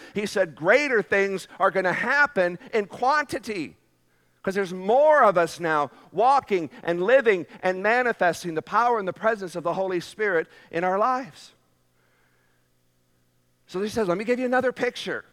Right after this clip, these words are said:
okay? You got the oil, you got the Holy Spirit. What's next?" He said, "Okay, I'm gonna tell you." So the kingdom of God is gonna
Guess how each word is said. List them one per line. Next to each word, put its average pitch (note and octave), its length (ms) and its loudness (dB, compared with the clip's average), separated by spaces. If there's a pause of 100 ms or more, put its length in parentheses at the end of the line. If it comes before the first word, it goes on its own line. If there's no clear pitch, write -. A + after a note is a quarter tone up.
okay? B3 380 0 (920)
You - 60 -20
got G3+ 240 6
the A3+ 160 -2
oil, B3 360 4
you C3 160 -8
got F#3 260 4
the G#3+ 120 -6
Holy A#3+ 360 0
Spirit. B3+ 760 0 (760)
What's D#3+ 360 0
next?" - 540 2
He C#3+ 80 -16
said, D3 160 -6
"Okay, A#3 260 0
I'm B3+ 80 2
gonna A3 160 -2
tell C4+ 280 2
you." B3 280 4 (880)
So F#3 100 -6
the F3+ 80 -4
kingdom B3+ 320 0
of B3 140 2
God C4 320 8 (120)
is G3+ 180 0
gonna A3 300 2